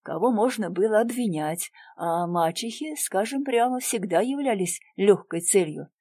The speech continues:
Взгляните на Золушку или Белоснежку. Однако меня шокирует ужасающая реальность того,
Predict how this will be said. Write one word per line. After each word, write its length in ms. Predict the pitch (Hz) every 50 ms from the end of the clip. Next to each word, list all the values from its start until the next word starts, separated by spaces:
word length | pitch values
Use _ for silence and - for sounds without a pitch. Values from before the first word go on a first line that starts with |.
| _ _ _ _ _
Взгляните 580 | - 214 226 269 302 294 285 294 277 - 190 160
на 140 | 160 160 165
Золушку 560 | 160 170 180 214 233 202 180 - - - -
или 220 | 143 175 190 208
Белоснежку. 840 | 180 165 165 160 151 151 - - 165 180 196 - - - - - _ _ _ _ _ _ _ _ _ _ _ - _
Однако 500 | - 175 165 160 190 214 214 214 214 208
меня 440 | 185 196 190 190 202 208 214 208 196 -
шокирует 720 | - - - 170 170 - - 202 214 202 196 190 185 180 - -
ужасающая 1000 | - 180 170 175 165 170 175 - - 185 202 196 180 190 - - - - 156
реальность 600 | 160 175 170 175 190 196 185 165 160 165 - - -
того, 360 | 156 156 151 185 226 220